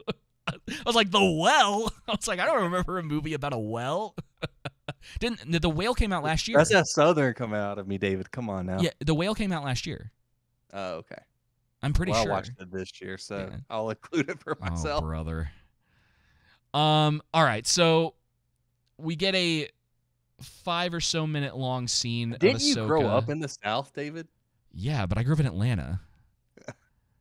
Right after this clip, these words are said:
Speaker 1: <laughs>
Speaker 2: All right, anyway, let's go on to this, uh, terrible map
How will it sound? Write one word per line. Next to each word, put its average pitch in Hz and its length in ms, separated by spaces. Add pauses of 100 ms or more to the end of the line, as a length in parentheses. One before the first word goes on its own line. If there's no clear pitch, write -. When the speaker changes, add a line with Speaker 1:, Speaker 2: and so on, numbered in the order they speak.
(1400)
Speaker 1:
<laughs> 143 40 (2500)
Speaker 2:
All 113 140
right, 104 120
anyway, 104 480
let's 117 200
go 107 240
on 101 160
to 101 160
this, 92 260
uh, 90 280
terrible 98 420
map 92 300